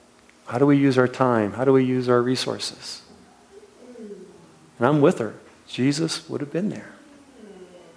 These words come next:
They say, always, I read this so many times, "If Christianity is anything, it must be joy." We are loved. And part of that humility is recognizing that, yes, we can make a difference, but we're not gonna solve all the world's problems.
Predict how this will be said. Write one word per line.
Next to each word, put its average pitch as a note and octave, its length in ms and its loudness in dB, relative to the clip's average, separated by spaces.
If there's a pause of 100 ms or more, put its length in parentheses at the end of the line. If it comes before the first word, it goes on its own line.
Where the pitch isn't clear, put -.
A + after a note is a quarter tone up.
(560)
They C3+ 80 -4
say, D3 400 6
always, D3+ 360 6
I E3+ 100 2
read D3+ 180 6
this C#3+ 100 6
so D#3 100 4
many D3+ 120 6
times, C3+ 320 2
"If A#2 120 0
Christianity D#3 800 4
is C3 160 6
anything, D3+ 460 4
it B2 180 -2
must C3+ 400 0
be B2 320 4 (260)
joy." G2+ 380 -8 (1300)
We B2 100 2
are A#2 140 6
loved. A2 400 2 (1500)
And A#2 160 -2
part D#3 220 6
of C#3+ 60 8
that C3+ 140 6
humility C3+ 440 6
is A2 100 6
recognizing B2 600 4
that, A#2 200 2
yes, C3 320 4
we B2+ 80 6
can B2 200 4
make A#2 220 4
a G#2+ 40 -2
difference, C3 460 2
but A2+ 180 -8
we're B2+ 140 4
not C3 300 2
gonna A#2+ 200 0
solve A2 420 4
all A2 340 4
the G#2+ 80 -4
world's G#2+ 360 -8
problems. - 640 -12